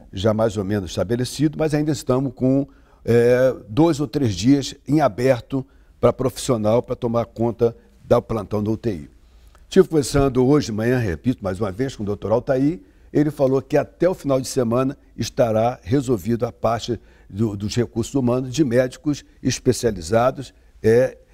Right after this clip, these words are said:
é, em U T I. Porque não adianta eu botar qualquer médico ali dentro. São pacientes graves,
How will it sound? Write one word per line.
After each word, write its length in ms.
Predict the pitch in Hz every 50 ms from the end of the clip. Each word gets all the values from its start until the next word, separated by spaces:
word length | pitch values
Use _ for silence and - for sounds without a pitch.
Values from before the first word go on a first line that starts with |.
| _ _ -
é, 240 | 107 110 110 113 -
em 100 | - 113
U 100 | 117 120
T 160 | 107 - 135
I. 220 | 120 95 80 76 - - -
Porque 160 | - - 160
não 100 | 170 185
adianta 320 | 190 143 143 175 185 180
eu 40 | 196
botar 260 | 170 180 - - 175
qualquer 300 | - 175 151 - - 175
médico 600 | 147 135 139 147 143 135 98 92 - - 107 90 - _
ali 200 | - 113 113 113
dentro. 420 | 87 87 92 80 67 - - - - _ - _ _ _
São 180 | - - 151 -
pacientes 460 | - 123 107 - - 117 101 - 76
graves, 460 | 90 117 131 135 135 135 120 - -